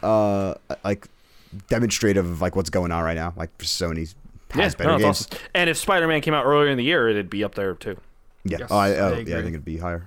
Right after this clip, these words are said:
Speaker 1: Well, no, Spider-Man is up there. What are you saying?
Speaker 2: Oh, it is? What number was it?
Speaker 3: I think
Speaker 2: I'm not,
Speaker 3: it would
Speaker 2: I,
Speaker 3: be
Speaker 2: you didn't put the
Speaker 3: higher.
Speaker 2: list in the doc,
Speaker 3: It would
Speaker 2: so
Speaker 3: be
Speaker 2: I
Speaker 1: Oh, yeah, I
Speaker 3: higher.
Speaker 1: didn't. Oh, yeah, sorry.
Speaker 3: Yeah.
Speaker 1: I'm reading the picture I sent to the chat from
Speaker 2: Oh,
Speaker 1: earlier.
Speaker 2: yeah, I was, I'm like, I'm trying to
Speaker 3: Like,
Speaker 2: remember
Speaker 1: Yeah.
Speaker 2: the order you said.
Speaker 3: that
Speaker 1: The
Speaker 3: would be
Speaker 1: second list I
Speaker 3: higher.
Speaker 1: said
Speaker 3: Probably be
Speaker 1: for
Speaker 3: third
Speaker 1: clarific-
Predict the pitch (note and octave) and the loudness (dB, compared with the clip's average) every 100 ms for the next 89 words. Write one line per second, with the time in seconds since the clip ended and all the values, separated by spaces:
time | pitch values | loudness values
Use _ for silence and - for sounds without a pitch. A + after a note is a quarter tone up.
0 | - C#3 D3 - B2+ G#2 C#3+ B2+ - D#2 | -4 0 0 2 0 2 2 0 -4 -6
1 | F2+ F2+ F2 E2+ C3 C3+ A3+ C3+ D#3 E3 | -4 -4 -6 -4 0 2 0 0 0 0
2 | G2 F2 D#3+ G3 G3 F#3 F3 E3+ D#3+ F3 | 0 0 0 2 4 4 4 6 4 6
3 | F3 F#3 E3 C3+ D3+ D#3+ D3+ C#3+ B2 B2 | 6 6 6 4 4 2 2 0 2 2
4 | C#3+ E3+ - - D#3+ A#2+ A#2 A#2+ A2+ B2 | 4 4 6 6 6 4 4 2 2 4
5 | A#2 A2 B2+ A2+ A2 C3 C3 A#2+ G#2+ G#2 | 4 2 4 4 4 2 2 2 2 0
6 | A#2 G#2 G#2 G2 G2 F2 F2 F2 F#2+ E2 | -2 0 0 0 -2 -4 -8 -4 -2 -2
7 | - C3+ B2 A2+ C#3 B2 B2+ C3+ C#3 B2+ | -2 0 2 2 2 2 2 2 2 -2
8 | B2+ C3 B2+ A#2+ A#2 G#2+ G#2 G2+ G2+ F#2+ | -2 2 2 2 2 0 0 -2 -6 -4
9 | B2 G#2+ G#2 G#2 G#2+ G#2 G2+ G#2+ G#2+ G2+ | 0 0 2 2 2 0 2 2 2 0
10 | A2 A#2 D#3+ E3+ C#3 D#3+ D#3+ C3+ D3 D3+ | -4 -2 -2 0 2 4 4 2 4 4
11 | C#3+ A#2+ C#3 C3 D3 C#3+ C3+ A#2+ A#2+ B2 | 4 2 4 4 4 0 0 2 4 2
12 | A#2+ - | 0 -6